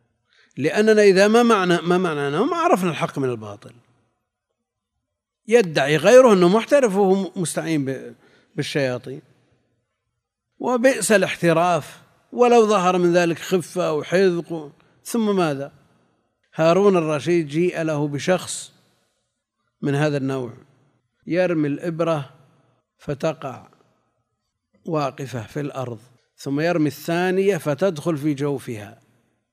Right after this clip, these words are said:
في جبها، في سمها، ثم يرمي الثالثة فتقع في ثقب الثانية،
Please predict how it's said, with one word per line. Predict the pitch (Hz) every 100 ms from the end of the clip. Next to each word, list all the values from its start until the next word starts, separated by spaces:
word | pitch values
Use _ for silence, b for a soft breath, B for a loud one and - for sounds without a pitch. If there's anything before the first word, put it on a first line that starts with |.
| _ _ _ _
في | - 131
جبها، | 127 147 143 131 117 110 _ _ _ _ _ _ _ _ _ _ _ _
في | - 135
سمها، | 117 147 156 151 123 117 - _ _ _ _ _ _ _ _ _ _
ثم | - 135
يرمي | 143 180 175 165
الثالثة | - 180 190 190 151 147
فتقع | 151 - 180 165 160 127
في | 143 160 156 160 - _ _ _ _ _ _ _ _ _
ثقب | - 202 196 196
الثانية، | 190 - 196 185 160 131 110 98